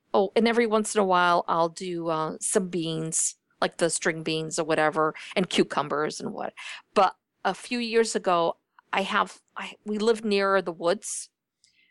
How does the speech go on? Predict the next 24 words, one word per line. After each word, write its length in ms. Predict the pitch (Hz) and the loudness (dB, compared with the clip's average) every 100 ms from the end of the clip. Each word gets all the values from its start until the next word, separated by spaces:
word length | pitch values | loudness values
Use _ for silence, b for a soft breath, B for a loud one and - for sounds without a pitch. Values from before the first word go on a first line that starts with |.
| _ | _
So 360 | - - 202 180 _ _ _ | -6 2 2 0 _ _ _
every, 500 | 220 208 220 214 185 185 - | 0 2 4 2 0 -12 -16
it 80 | 208 | -2
depends 440 | 214 254 247 214 | 0 2 0 2
on 380 | 196 175 175 180 | 2 4 0 -4
if, 480 | - 160 - - - _ - | -6 -6 -8 -20 -20 _ -6
what 220 | 175 175 | -2 -2
year 260 | 180 180 170 | 0 0 0
it 80 | 165 | 2
is 360 | 165 165 156 | 2 2 -2
and 240 | 151 151 151 B B B B | -4 -6 -14 B B B B
if 160 | 180 - | -2 2
they're 140 | 170 | 0
hungry 420 | - 185 180 170 | 2 -2 -2 -4
or 60 | 160 | -2
they're 120 | 160 | -2
not 220 | 160 160 | 0 0
hungry, 380 | 165 170 165 165 | 0 -4 -4 -2
they'll 160 | 160 170 | 0 0
come 220 | - 185 | 0 -2
into 220 | 165 - | -2 -4
my 140 | 165 156 | -4 0
yard. 420 | 156 156 160 160 | 2 2 4 2
And 220 | 160 160 | 0 -2